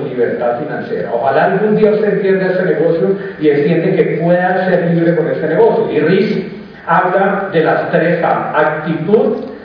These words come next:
eh, atmósfera y acción, y en eso me voy a concentrar en este, en, en este tiempo. Tu actitud determina tu actitud, o sea, dependiendo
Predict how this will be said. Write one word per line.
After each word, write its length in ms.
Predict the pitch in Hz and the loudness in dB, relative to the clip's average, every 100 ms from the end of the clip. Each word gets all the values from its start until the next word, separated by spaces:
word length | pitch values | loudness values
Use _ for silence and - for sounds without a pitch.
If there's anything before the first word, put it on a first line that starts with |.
| - - - | -20 -14 0
eh, 220 | 147 147 | 2 4
atmósfera 840 | 143 147 160 196 208 - 214 196 - | 2 0 2 2 2 2 2 2 2
y 40 | |
acción, 500 | - - - 151 - - | 0 0 -2 -2 -2 -4
y 40 | |
en 60 | 147 | -2
eso 180 | 147 170 | 0 2
me 140 | 156 | 2
voy 100 | 143 | 2
a 60 | - | 2
concentrar 720 | 170 160 147 135 143 135 143 | 0 -2 -2 -2 0 0 0
en 120 | 147 | 0
este, 640 | 147 147 156 156 - - | 0 2 0 0 -2 -2
en, 120 | 120 117 | -4 -6
en 100 | 123 | -6
este 200 | 123 143 | -6 -4
tiempo. 320 | - - - - - - - - - - | -4 -4 -6 -8 -14 -18 -20 -20 -20 -8
Tu 140 | 202 190 | 0 2
actitud 640 | 185 - 165 160 233 - 175 | 2 0 0 2 2 2 2
determina 760 | 175 165 151 160 180 185 196 190 | 2 2 0 0 0 0 0 2
tu 80 | |
actitud, 760 | 165 - - - - - - - | 0 0 -4 -6 -6 -6 -8 -10
o 40 | |
sea, 260 | - - - | -6 -4 -2
dependiendo 1000 | 165 170 175 185 214 214 226 240 240 - | 0 2 2 4 4 6 4 2 0 -6